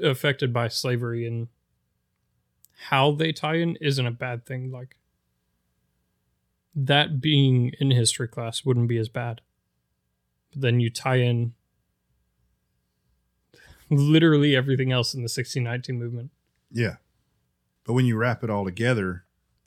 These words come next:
Speaker 1: it becomes too much.
Speaker 2: Right. And, but the thing is, you can't open that door. You can't open that door to let ideology run the show at all. Like, you can't, you can't even crack it.
Speaker 1: I'm not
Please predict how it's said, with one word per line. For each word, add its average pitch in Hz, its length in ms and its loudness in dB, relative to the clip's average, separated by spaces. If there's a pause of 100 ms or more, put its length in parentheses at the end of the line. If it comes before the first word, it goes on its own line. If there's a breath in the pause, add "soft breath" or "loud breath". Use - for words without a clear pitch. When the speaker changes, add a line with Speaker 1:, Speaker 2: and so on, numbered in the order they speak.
(100)
Speaker 1:
it 151 220 2
becomes 135 400 2
too - 140 -2
much. 117 400 -6 (260)
Speaker 2:
Right. 98 300 -8 (1200)
And, 143 340 2
but 113 260 0
the 147 80 -2
thing 160 260 0
is, 139 380 0
you 139 160 -2
can't 151 500 0 (800)
open 135 380 0
that 117 220 -2
door. 113 420 -2
You 110 140 -6
can't 147 340 -2
open 151 260 0
that 131 220 0
door 131 280 4
to - 140 -4
let 113 220 -2
ideology 107 720 -2
run 101 280 -2
the 92 80 -6
show 123 480 -4 (220)
at 110 120 -4
all. 147 260 0
Like, 113 140 -4
you 117 100 -8
can't, 143 320 -2 (1200)
you 151 160 -2
can't 151 120 0
even 139 240 0
crack 147 500 2
it. - 260 -20 (420)
Speaker 1:
I'm 151 140 2
not 208 140 0